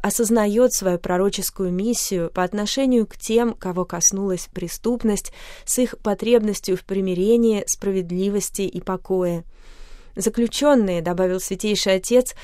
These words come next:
заслуживают уважительного и достойного к себе отношения». Слова о последнем суде из Евангелия от апостола Марка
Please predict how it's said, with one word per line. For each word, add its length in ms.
заслуживают 840
уважительного 920
и 260
достойного 680
к 80
себе 320
отношения». 840
Слова 360
о 40
последнем 600
суде 460
из 200
Евангелия 640
от 180
апостола 540
Марка 580